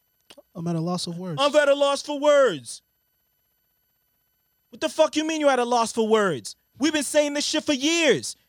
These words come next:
Speaker 2: How about you, all right, use my words.
Speaker 1: Yep.
Speaker 2: Use this.
Speaker 1: Well, fine, we'll write you the speech too. Here
Speaker 2: This
Speaker 1: you go.
Speaker 2: shit is over.
Speaker 1: Here you go.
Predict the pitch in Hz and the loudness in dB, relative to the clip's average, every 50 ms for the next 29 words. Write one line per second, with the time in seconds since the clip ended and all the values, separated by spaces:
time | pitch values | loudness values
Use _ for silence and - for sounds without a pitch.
0 | _ _ _ _ _ - 262 311 311 285 302 277 285 302 269 226 190 285 311 262 | _ _ _ _ _ 0 2 2 2 2 2 2 0 0 0 0 0 -2 -2 -2
1 | 294 277 302 285 269 240 196 143 113 - - - - 147 135 156 196 - _ _ | 0 0 2 2 2 2 0 0 -4 -8 -14 -16 -12 -8 -6 -6 -6 -8 _ _
2 | _ _ _ _ _ - 247 311 302 254 277 320 285 185 - - - - - - | _ _ _ _ _ -2 -2 -2 0 -2 -2 -2 -2 -2 -2 -6 -10 -12 -12 -14
3 | _ _ _ _ _ _ _ _ _ _ _ _ _ _ _ _ _ _ _ _ | _ _ _ _ _ _ _ _ _ _ _ _ _ _ _ _ _ _ _ _
4 | _ _ _ _ _ _ _ _ 180 185 170 - 202 190 160 156 175 190 196 190 | _ _ _ _ _ _ _ _ -14 -14 -8 -4 -2 0 2 2 2 2 2 0
5 | 185 - 175 175 - - - 180 156 - - - 151 131 - _ _ _ _ _ | -2 -2 -4 -4 -4 -2 -4 -4 -4 -2 -2 -2 -2 -2 -4 _ _ _ _ _
6 | - 175 180 170 156 156 - 302 294 277 208 220 269 285 294 262 185 165 156 - | -6 -4 -2 -2 -2 -2 -2 -2 -2 -2 0 2 2 4 2 2 -2 -6 -8 -8
7 | - 175 170 165 151 147 135 131 | -8 -6 -4 -2 -2 -2 -2 -2